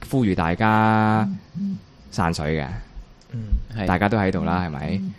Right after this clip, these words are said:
Speaker 1: 噉當時我同阿銘都覺得係，即係唔恰當嘅，佢哋唔應該，即係呼籲啲群眾散水嘅。不過喺呢一兩年，我都有個，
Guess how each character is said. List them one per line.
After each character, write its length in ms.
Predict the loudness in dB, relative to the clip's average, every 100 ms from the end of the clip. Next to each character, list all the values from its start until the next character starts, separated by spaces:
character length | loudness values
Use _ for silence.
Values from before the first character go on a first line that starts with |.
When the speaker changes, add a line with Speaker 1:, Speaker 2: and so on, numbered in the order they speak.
| -14 -20 -12 0
Speaker 1:
噉 160 | 4
當 200 | 6 6
時 400 | 4 2 0 -2 -6 -12 -20 -20 -20 -20 -20 -20 -14 0
我 180 | 2
同 140 | 4 4
阿 80 | 4
銘 340 | 4 2 0
都 160 | 0 0
覺 80 | -2
得 120 | -4 -2
係， 340 | -2 -2 -4 -10 -16 -20 -20 -20 -20 -2
即 140 | 0
係 80 | 2
唔 40 |
恰 100 | 0 -4
當 240 | -4 -6 -6
嘅， 60 |
佢 60 | -8
哋 100 | -8
唔 120 | -4
應 200 | -2 0
該， 360 | 2 4 4 0 -6 -20 -20 -20 -20 _ _ _ -20 -20 -20 -20 0
即 120 | 2
係 100 | 4
呼 180 | 6 6
籲 100 | 4
啲 220 | 2 0
群 120 | -4
眾 140 | -4 -4
散 260 | -4 -4 -4
水 240 | -4 -4 -4
嘅。 20 | -8 -16 -20 -20 -20 -4
不 140 | 4 6
過 280 | 8 6 6
喺 360 | 6 6 4 0 -14 -16 -18 -2
呢 80 | 4
一 80 |
兩 240 | 4 4 2
年， 120 | 0
我 120 | 0 4
都 80 |
有 100 | 4 4
個， 440 | 2 0 0 -2